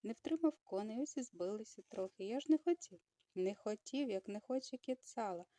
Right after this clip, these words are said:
"Та не хотів, кажу вам. Як хочете, то забожусь". "То, може, я сам хотів, щоб ти мені в межу ворався? Може, я попросив тебе так зробити?" "Ну, годі вам, посоромтесь, он люди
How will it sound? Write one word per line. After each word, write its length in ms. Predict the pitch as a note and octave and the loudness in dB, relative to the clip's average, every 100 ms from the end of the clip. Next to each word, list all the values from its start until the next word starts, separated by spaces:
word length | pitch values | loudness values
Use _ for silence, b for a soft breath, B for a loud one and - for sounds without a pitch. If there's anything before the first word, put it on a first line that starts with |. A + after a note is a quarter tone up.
| b b _ | b b _
"Та 160 | - F3+ | 0 4
не 160 | F#3 | 4
хотів, 640 | F#3 - F#3+ - - G#3 G3 | 2 0 -2 -2 -8 -6 -6
кажу 440 | - F#3 F#3 F#3 F3+ | -6 -8 -8 -10 -6
вам. 220 | E3+ F3 | -6 -4
Як 160 | F#3 A3 | -6 -8
хочете, 500 | _ A#3 A3+ - F#3 | _ -4 -4 -6 -8
то 180 | - G3+ | -4 -4
забожусь". 680 | A3+ A3 A#3 A3+ F3 F3 _ _ _ _ _ - | -2 -4 -4 -4 -6 -8 _ _ _ _ _ -4
"То, 120 | F#3+ | 2
може, 360 | F#3+ F#3+ F#3+ - _ _ _ | 4 4 0 -2 _ _ _
я 260 | - F#3+ F#3 | -6 -2 -2
сам 280 | - C4 F#4 - | 0 0 0 -2
хотів, 300 | G#3+ F#3+ F#3 | -8 -8 -8
щоб 180 | - - | -10 -8
ти 100 | G#3 | -6
мені 260 | G3 F#3+ F#3 | -2 -2 -2
в 40 | |
межу 340 | F#3 A3 G3+ | -2 -2 -2
ворався? 540 | E3+ E3+ E3 E3 - F3 | -4 -4 -6 -12 -14 -8
Може, 340 | E3+ F#3 G3 | -4 -4 -4
я 140 | G3 F#3+ | -4 -4
попросив 640 | G3 - G3+ - B3+ D#4+ | -6 -8 -10 -6 -2 -2
тебе 280 | - C4 G3 | -4 -10 -8
так 260 | E3 D#3+ | -8 -12
зробити?" 500 | - F#3 F3 F3 - - _ B B B B B B - | -10 -10 -8 -12 -14 -20 _ B B B B B B -6
"Ну, 220 | F#3+ F#3+ - | -4 -2 2
годі 340 | B3+ C4+ G#3 | 4 4 0
вам, 360 | F#3+ F3 E3 E3+ | -6 -6 -6 -8
посоромтесь, 800 | A3 - C4+ C4+ G#3+ F#3 G3 - | -10 0 2 4 2 0 -4 -2
он 180 | B3 B3+ | 0 2
люди 340 | C4+ A3 G3+ | 2 2 -4